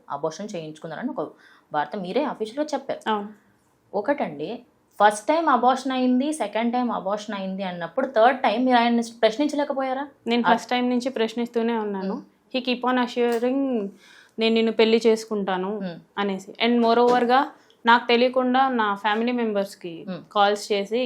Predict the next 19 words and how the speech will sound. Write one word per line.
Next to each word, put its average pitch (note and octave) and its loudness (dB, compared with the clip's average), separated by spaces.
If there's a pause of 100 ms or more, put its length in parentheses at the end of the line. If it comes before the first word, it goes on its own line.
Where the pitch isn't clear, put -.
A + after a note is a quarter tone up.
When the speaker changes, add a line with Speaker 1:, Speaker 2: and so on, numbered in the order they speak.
Speaker 1:
ఉమ్. F3+ -8
Speaker 2:
"మీరు F#3+ -6
డివోర్స్ A3 0
ఇచ్చేయండి" G3+ -2
అని F#3 -4
చెప్పేసి F#3 -6
వార్న్ F#3 -2
Speaker 1:
ఉమ్. G3+ -4
Speaker 2:
చేసి, G3 -4 (640)
మా G3 2 (560)
హస్బెండ్‌కి, G#3+ -2
మా G3 0
హస్బెండ్ G3+ 4
వాళ్ళ G#3 2
ఫ్యామిలీ G3+ 2
మెంబర్స్‌కి, F#3+ -2
మా F#3+ -2
Speaker 1:
ఉమ్. F#3 -4
Speaker 2:
బ్రదర్‌కి F#3+ 0